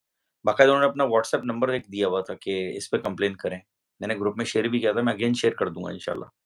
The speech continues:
ये एक अच्छा इकदाम है। ये, ये उस time start हुआ है ये काम सारा जब डॉक्टर कलीम इमाम साहब हुआ करते थे ना आईजी। तो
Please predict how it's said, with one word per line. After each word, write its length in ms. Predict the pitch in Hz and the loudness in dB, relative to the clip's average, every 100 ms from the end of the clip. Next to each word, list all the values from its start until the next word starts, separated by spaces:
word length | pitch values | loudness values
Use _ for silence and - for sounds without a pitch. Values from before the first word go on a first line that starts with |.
| _ _ _ _ _ 120 | _ _ _ _ _ 2
ये 120 | 135 | 6
एक 100 | 135 | 6
अच्छा 240 | - 160 | 6 4
इकदाम 360 | 135 113 107 110 | 2 4 2 0
है। 80 | 123 _ 110 | -10 _ 0
ये, 320 | 131 143 139 | 2 2 -2
ये 220 | 120 127 | -4 0
उस 280 | 147 135 - | 0 0 2
time 220 | 156 156 | 4 4
start 340 | 131 - 127 120 | 0 6 8 8
हुआ 180 | 120 147 | 2 0
है 60 | |
ये 80 | 156 | 0
काम 260 | - 131 143 | 0 -2 0
सारा 300 | 127 147 156 | 0 0 -2
जब 200 | 135 127 | -2 -2
डॉक्टर 420 | 117 104 120 139 | -6 0 0 0
कलीम 260 | 123 127 135 | 0 0 2
इमाम 220 | 123 117 | 0 0
साहब 220 | - 117 | 2 0
हुआ 140 | 104 107 | 0 -4
करते 300 | 98 - 95 | -4 -12 -16
थे 160 | 104 | -16
ना 80 | 180 - _ - | -20 -20 _ 4
आईजी। 380 | 110 107 98 101 _ _ _ _ _ _ _ _ _ _ _ | 4 4 -8 -14 _ _ _ _ _ _ _ _ _ _ _
तो 840 | 87 87 87 50 - - - - | -10 -8 -6 -6 -8 -10 -12 -16